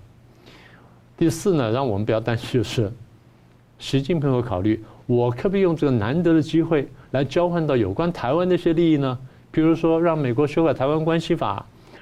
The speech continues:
然后签个第四公报，或者封杀这个台湾政策法，可不可以做这些事情？啊，那最后就是调停战争。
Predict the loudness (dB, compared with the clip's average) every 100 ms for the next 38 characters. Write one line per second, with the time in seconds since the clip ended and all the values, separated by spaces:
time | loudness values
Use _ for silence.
0 | -6 -2 2 2 2 2 0 0 2 0
1 | 2 0 2 0 0 0 -2 -8 -20 -4
2 | 0 2 2 0 2 0 0 0 0 0
3 | -2 0 0 0 0 -4 -4 0 2 2
4 | 2 2 0 -4 -6 -10 -16 -20 -20 -20
5 | -20 -20 -20 -20 _ -6 -4 0 0 0
6 | -2 0 0 0 0 -2 0 2 0 -2
7 | -4 -2 -2 -2 -2 0 -2